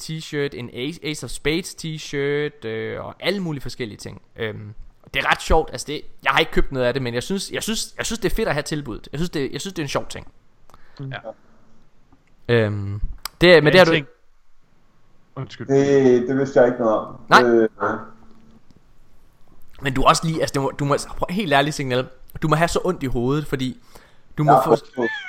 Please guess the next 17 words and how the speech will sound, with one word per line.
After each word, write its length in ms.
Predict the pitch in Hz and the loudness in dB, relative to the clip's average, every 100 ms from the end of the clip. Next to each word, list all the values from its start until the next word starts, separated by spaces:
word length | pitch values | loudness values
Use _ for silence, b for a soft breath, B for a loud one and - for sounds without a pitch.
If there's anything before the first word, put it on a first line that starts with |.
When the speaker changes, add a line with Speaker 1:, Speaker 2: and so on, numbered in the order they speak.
| - - - | 6 8 12
Speaker 1:
<laughs> 500 | 294 - - - - | 10 10 -2 -10 -2
du 60 | 190 | 4
må 180 | 190 | 4
få, 100 | - 170 160 - | 2 -4 -6 -4
helt 240 | 190 240 | 0 2
seriøst, 200 | 214 185 | 0 -2
den 100 | 175 | -2
sidste 340 | - 240 - 185 | -4 -6 -8 -8
uge, 400 | 165 185 233 - b b b - | -6 -4 -6 -8 b b b -4
du 60 | 185 | 0
må 120 | 175 | 6
bare 180 | 170 196 | 8 8
have 120 | 190 | 6
s-, 180 | - - | -2 -4
fået 200 | 180 175 | -2 -2
smidt 520 | - 202 233 - - | -4 -4 -4 -8 -8
så 420 | - - 196 208 | -6 4 6 6